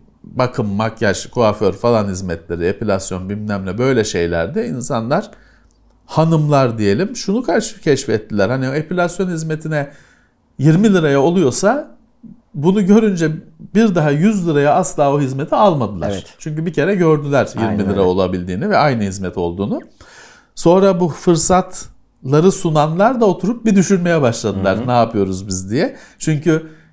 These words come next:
Speaker 1: yirmi liradan o hizmeti satıp bin kişiye satıyorsun, çok mutlusun ama sonra altı ay hiç kimse gelmiyor.
Speaker 2: Ya.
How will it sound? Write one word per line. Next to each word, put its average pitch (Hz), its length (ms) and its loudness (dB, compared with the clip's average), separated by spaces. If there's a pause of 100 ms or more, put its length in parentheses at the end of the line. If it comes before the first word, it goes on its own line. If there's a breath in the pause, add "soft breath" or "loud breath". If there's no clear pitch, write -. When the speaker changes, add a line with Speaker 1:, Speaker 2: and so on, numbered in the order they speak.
Speaker 1:
yirmi 147 340 2
liradan 156 360 0
o 147 100 0
hizmeti 143 360 -4
satıp 139 440 -4
bin 151 200 -4
kişiye 147 340 -2
satıyorsun, 143 520 -4
çok 160 260 -4
mutlusun 135 480 -6
ama 143 200 0
sonra 147 300 2
altı 139 280 2
ay 170 140 2
hiç - 120 -8
kimse 113 260 -2
gelmiyor. 87 420 -4
Speaker 2:
Ya. 90 320 -8